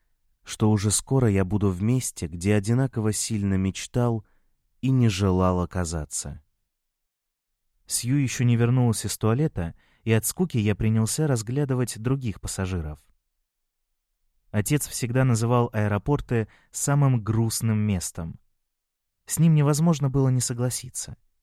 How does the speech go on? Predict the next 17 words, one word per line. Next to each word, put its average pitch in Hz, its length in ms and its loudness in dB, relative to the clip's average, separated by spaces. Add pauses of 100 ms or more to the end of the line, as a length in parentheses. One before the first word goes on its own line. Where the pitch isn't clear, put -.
(580)
Ежегодно 110 540 2
я 101 120 4
совершал 107 520 0
десятки 120 500 -4
перелётов, 117 600 -2 (1160)
и 98 100 -2
всегда 120 380 -2
это 127 220 2
место 135 380 0
навевало 104 540 0
на 120 100 2
меня 107 280 0
тоску. - 520 -8 (840)
Самой 110 400 2
ненавистной 107 680 2
категорией 92 540 -2
пассажиров 104 720 -2